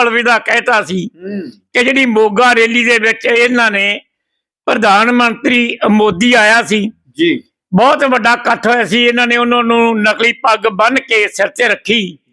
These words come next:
Speaker 2: ਜੀ।
Speaker 1: ਤੇ ਉਹਨੇ ਇੱਕ ਸਕਿੰਟ ਤੋਂ ਪਹਿਲਾਂ ਹੀ ਲਾਹ ਕੇ ਜਿਹੜੀ ਪੱਗ ਬੰਨੀ ਸੀ
Speaker 2: ਜੀ।
Speaker 1: ਤੇ ਥੱਲੇ ਰੱਖਤੀ। ਉਸ ਵੇਲੇ ਤੋਂ ਜਿਹੜੇ ਕੁਛ ਸਿੱਖੀ ਵਿਚਾਰ ਦੇ ਬੰਦੇ ਸੀ,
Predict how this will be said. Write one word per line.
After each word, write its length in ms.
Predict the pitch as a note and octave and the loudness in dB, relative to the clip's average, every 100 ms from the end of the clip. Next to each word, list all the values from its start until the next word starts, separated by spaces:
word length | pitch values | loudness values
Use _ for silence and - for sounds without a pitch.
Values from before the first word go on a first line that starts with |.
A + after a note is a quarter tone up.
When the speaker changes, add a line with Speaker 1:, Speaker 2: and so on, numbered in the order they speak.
| - | -6
Speaker 2:
ਜੀ। 160 | D#4 - | -4 -4
Speaker 1:
ਤੇ 160 | - | -2
ਉਹਨੇ 340 | - C4+ C#4 C#4+ | 0 2 2 2
ਇੱਕ 320 | C4 - C4 | 0 -2 -6
ਸਕਿੰਟ 380 | - - B3+ B3 | -4 -2 -2 -2
ਤੋਂ 220 | B3+ C4 | -2 -2
ਪਹਿਲਾਂ 380 | B3 C4+ C#4 C#4 | 0 -2 0 0
ਹੀ 40 | |
ਲਾਹ 260 | A3 A#3 B3+ | 2 2 2
ਕੇ 380 | A#3+ A3+ A3 - - | 2 0 0 -4 -6
ਜਿਹੜੀ 200 | G#3+ A#3 | -4 -2
ਪੱਗ 260 | A#3 A#3+ G#3+ | -2 -2 -2
ਬੰਨੀ 420 | G3+ G3+ A#3+ C#4 | -2 0 0 0
ਸੀ 240 | D#3+ F3+ - | -2 -6 -6
Speaker 2:
ਜੀ। 440 | _ _ - D#3 | _ _ -4 0
Speaker 1:
ਤੇ 120 | A#3+ | 0
ਥੱਲੇ 380 | A#3 F3 G#3+ A#3 | 0 -2 2 4
ਰੱਖਤੀ। 560 | A3+ F#3 D3+ G3 D3+ A2 _ _ _ _ _ _ _ _ _ - | 2 0 -6 -6 -6 -8 _ _ _ _ _ _ _ _ _ 0
ਉਸ 340 | C4+ D#4 D4 | 2 4 2
ਵੇਲੇ 400 | B3+ C4 B3 C4 | 0 2 4 4
ਤੋਂ 360 | C4+ C#4 B3+ A#3+ | 2 0 0 0
ਜਿਹੜੇ 440 | G3+ B3 C4 A3+ A3 - _ _ _ A#3+ | 0 0 2 2 -2 -6 _ _ _ 0
ਕੁਛ 220 | C4+ C4+ B3+ | 0 2 -2
ਸਿੱਖੀ 380 | - B3 B3 C#4 | -2 -4 -2 -2
ਵਿਚਾਰ 440 | C#4+ B3+ A#3+ A3+ G#3+ | 0 0 0 2 2
ਦੇ 480 | A#3 A#3 G#3 G3 - B3 - _ _ - | 2 2 0 -2 -6 -10 -10 _ _ -4
ਬੰਦੇ 420 | F#3+ G#3+ A3+ C4 | 0 2 2 2
ਸੀ, 340 | D3+ E3 C#3 | 0 -4 -6